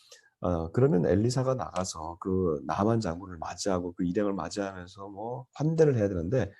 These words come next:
그의 자기 집 앞에 오니까 사람을 그냥 내보내가지고 나아만 장군에게 뭐라고 얘기하냐면 "가서 우리 이스라엘에 있는 요단강에 가서 몸을 일곱 번 씻으라."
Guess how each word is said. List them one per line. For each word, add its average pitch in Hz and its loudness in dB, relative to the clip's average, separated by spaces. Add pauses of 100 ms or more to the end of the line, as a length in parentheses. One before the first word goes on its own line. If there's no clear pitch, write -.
(300)
그의 127 6
자기 104 0
집 120 4
앞에 110 0
오니까 95 0
사람을 139 0
그냥 113 2
내보내가지고 101 2 (280)
나아만 120 6
장군에게 98 2
뭐라고 95 6
얘기하냐면 85 -8 (300)
"가서 110 4
우리 131 2 (220)
이스라엘에 120 6
있는 113 4
요단강에 113 2
가서 90 -8
몸을 113 6
일곱 127 6
번 110 -2
씻으라." - -4